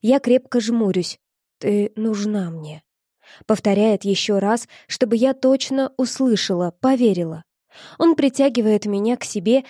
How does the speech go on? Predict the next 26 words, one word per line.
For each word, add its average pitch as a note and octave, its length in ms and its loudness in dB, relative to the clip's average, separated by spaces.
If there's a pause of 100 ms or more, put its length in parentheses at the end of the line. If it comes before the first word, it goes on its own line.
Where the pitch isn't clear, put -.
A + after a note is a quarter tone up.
(140)
и D4 100 2
темнота B3+ 540 2
перед G#3+ 300 0
глазами G#3+ 560 2
взрывается G#3+ 720 0
фейерверками. A3 920 -2 (320)
Я A#3+ 200 2
ведь A3+ 220 -2
ждала B3 560 -2
этого, F#3 400 -4
ждала. C4 720 -2 (280)
Как C4 340 -6
я G#3+ 200 -4
ждала. G#3+ 540 -8 (680)
Сейчас, D#4 400 0
когда C4 340 2
его A3+ 200 4
губы A#3 300 0
накрывают A3 600 0
мои, G3 380 -2 (240)
я C#4 220 4
осознаю, A#3 580 0
насколько A#3+ 500 0
сильно G3 640 -2
этого F#3+ 320 -2
ждала. F3+ 480 -4